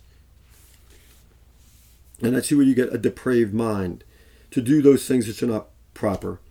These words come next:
being filled with all unrighteousness, wickedness, greed, evil, full of envy, murder, strife, deceit, malice. They're gossips. Have you ever looked at some of the magazines that are, I mean, just, there's all gossip stuff in a lot of the, the popular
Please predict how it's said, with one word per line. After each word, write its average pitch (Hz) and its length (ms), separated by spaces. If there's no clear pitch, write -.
being 127 220
filled 131 260
with 117 160
all 131 300
unrighteousness, 131 720
wickedness, 127 500
greed, 123 640
evil, 123 500
full 131 160
of 117 80
envy, 123 460
murder, 120 380
strife, 120 540
deceit, 123 580
malice. 117 500
They're 123 120
gossips. 113 800
Have 151 160
you 247 200
ever 165 440
looked 143 260
at 131 100
some 120 200
of 123 60
the 117 80
magazines 101 560
that 101 120
are, 95 180
I 95 80
mean, 95 180
just, 143 260
there's 160 140
all 208 120
gossip 190 460
stuff - 360
in 98 180
a - 40
lot 110 180
of 101 100
the, 98 200
the 107 100
popular 107 520